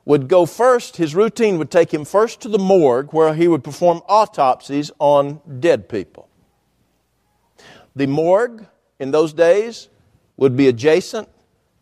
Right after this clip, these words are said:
to the labor and delivery room. And the doctor would go to the morgue, do an autopsy on a dead body,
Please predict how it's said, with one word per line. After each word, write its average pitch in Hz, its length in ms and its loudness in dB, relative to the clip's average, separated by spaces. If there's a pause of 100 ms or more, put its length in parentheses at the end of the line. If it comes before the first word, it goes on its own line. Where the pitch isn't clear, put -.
(180)
to 165 560 2 (800)
the 113 100 0
labor 113 560 -2
and 127 200 -10
delivery 120 540 -6
room. 80 420 -20 (1800)
And 147 140 -2
the 139 60 -4
doctor 202 360 -2
would 185 160 -4
go 175 140 0
to 156 60 -4
the 139 100 -10
morgue, 240 540 2 (340)
do 160 120 2
an 147 80 -2
autopsy 220 680 -2
on 190 180 -2
a 175 60 -2
dead 185 480 -2
body, 214 500 -2